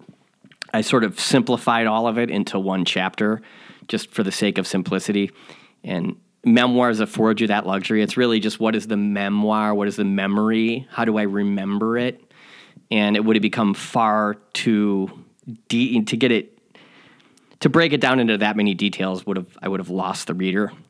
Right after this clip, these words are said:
I believe, unless I'd made it specifically about that one relationship and that's it. But the experience of her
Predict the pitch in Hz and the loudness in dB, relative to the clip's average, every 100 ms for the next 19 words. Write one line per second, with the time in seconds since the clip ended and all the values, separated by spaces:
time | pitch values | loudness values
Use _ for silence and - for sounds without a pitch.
0 | - - 95 101 104 98 98 98 98 98 | -18 -10 -4 0 0 0 0 -2 -2 -2
1 | 95 - - - - 117 - 147 127 110 | -4 -6 -6 -6 -2 -2 0 0 0 -2
2 | 107 104 98 101 107 95 107 101 98 92 | 0 0 0 -2 -2 -4 -2 -2 -2 -4
3 | 98 - 107 113 104 95 90 87 - 90 | -4 -2 -2 -2 -4 -4 -6 -6 -8 -6
4 | 95 104 - - - - - _ - _ | -6 -8 -12 -20 -20 -18 -20 _ -20 _
5 | _ _ _ - 120 113 98 113 113 113 | _ _ _ -2 0 0 -2 -4 -6 0
6 | 123 120 113 98 117 - - 143 151 151 | 4 4 4 2 -2 -4 0 2 4 2
7 | 117 104 - - - _ _ 120 156 143 | 2 0 -4 -12 -18 _ _ 0 0 -2
8 | 117 - - 95 80 78 107 | -6 -8 -4 -2 -2 -6 -8